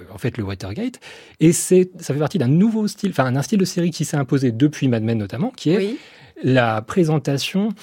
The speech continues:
Speaker 1: euh, d'une époque très proche, euh, de nous, tellement proche que parfois on l'a, on, on a pu la vivre. Et ça, je trouve, c'est un,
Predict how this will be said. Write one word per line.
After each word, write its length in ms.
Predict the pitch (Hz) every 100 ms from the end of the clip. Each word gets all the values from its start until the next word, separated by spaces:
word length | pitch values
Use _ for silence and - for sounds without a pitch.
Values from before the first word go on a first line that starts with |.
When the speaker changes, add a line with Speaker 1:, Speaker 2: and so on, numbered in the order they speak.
| - - -
Speaker 1:
euh, 360 | 120 117 113
d'une 200 | 98 131
époque 260 | 143 208 -
très 180 | - 190
proche, 480 | - 185 - - - _
euh, 200 | 139 110
de 100 | 101
nous, 160 | 107 180
tellement 240 | 160 131
proche 220 | 135 185 180
que 80 |
parfois 260 | 139 127 170
on 60 | 135
l'a, 120 | 113
on, 220 | 120 135 123
on 40 |
a 60 | 120
pu 160 | -
la 80 | 131
vivre. 260 | 110 101 92
Et 20 |
ça, 120 | - 208
je 100 | -
trouve, 140 | 180
c'est 100 |
un, 60 | -